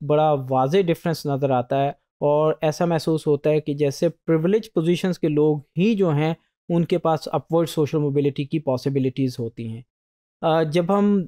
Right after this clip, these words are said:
अ, ख़ास तौर पे ऐसे ग्रुप्स का जिक्र करें जिनको पोटेंशियल डिस्क्रिमिनेशन का सामना करना पड़ता है,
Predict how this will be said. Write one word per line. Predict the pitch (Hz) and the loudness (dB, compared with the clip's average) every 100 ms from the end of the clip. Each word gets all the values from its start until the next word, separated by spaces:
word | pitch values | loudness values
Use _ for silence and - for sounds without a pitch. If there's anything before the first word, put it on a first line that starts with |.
| - | -2
अ, | 160 156 151 | 2 2 2
ख़ास | 143 - 175 190 - | 0 0 0 0 0
तौर | 190 | 0
पे | 170 175 | 2 0
ऐसे | 170 156 208 | 0 0 0
ग्रुप्स | 180 180 - | 0 0 0
का | - | -2
जिक्र | 156 147 165 | 0 0 -2
करें | - 156 156 151 | 0 0 2 0
जिनको | 139 147 151 - 156 151 151 | -2 -2 -2 0 2 4 4
पोटेंशियल | 151 151 - 151 147 170 156 | 0 -2 -2 -2 0 0 0
डिस्क्रिमिनेशन | 147 147 - 151 147 143 131 180 | 0 -4 -4 -2 0 0 0 -2
का | 185 | 0
सामना | 175 160 160 165 | 0 -2 0 -2
करना | 160 156 156 | -2 -2 -2
पड़ता | 151 143 - 143 | -2 -4 -2 0
है, | 156 165 | 0 -2